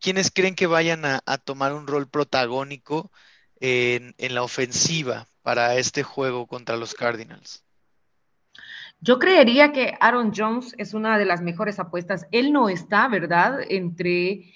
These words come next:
Speaker 2: los, las bajas.
Speaker 1: No, él sí va a jugar, aparentemente.
Speaker 2: Para mí, para mí, yo le apuesto a él.
Speaker 1: Sí, es una, y es una muy buena apuesta,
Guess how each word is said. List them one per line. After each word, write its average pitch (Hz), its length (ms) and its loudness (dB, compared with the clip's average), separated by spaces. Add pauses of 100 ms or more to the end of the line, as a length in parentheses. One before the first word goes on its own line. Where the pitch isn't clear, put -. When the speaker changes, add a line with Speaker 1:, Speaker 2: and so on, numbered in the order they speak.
(260)
Speaker 2:
los, 170 1160 -4
las 170 200 -8
bajas. - 500 -2 (220)
Speaker 1:
No, 160 280 0
él 147 220 0
sí 156 160 0
va 147 100 4
a 139 40 0
jugar, 131 340 -2 (440)
aparentemente. 123 640 -6
Speaker 2:
Para 226 160 4
mí, 302 220 -2 (540)
para 220 200 4
mí, 269 360 -6
yo 240 180 -2
le 262 100 2
apuesto 240 440 -2
a 143 80 -6
él. - 180 -18 (1900)
Speaker 1:
Sí, 131 400 0
es 147 180 -4
una, 165 200 -4
y 175 200 2
es 180 140 2
una 190 160 2 (100)
muy 196 100 -2
buena 170 260 0
apuesta, 147 480 -4